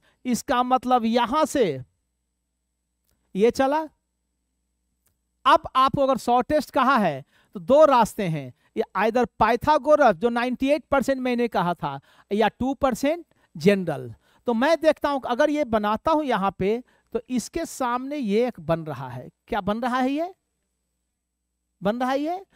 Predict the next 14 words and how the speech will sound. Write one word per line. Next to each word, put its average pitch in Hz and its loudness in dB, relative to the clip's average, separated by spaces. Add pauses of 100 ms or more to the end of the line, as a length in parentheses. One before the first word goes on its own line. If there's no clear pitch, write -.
(240)
इसका 254 0
मतलब 254 -2 (100)
ये 247 0
कितना 285 -6
है? 240 0
टू 269 -2
और 269 4
एट, 311 2 (800)
टेन। 185 -2 (200)
तो 247 -4
मैं 262 0
यहां 277 0
लिख 311 0
दूं 226 -4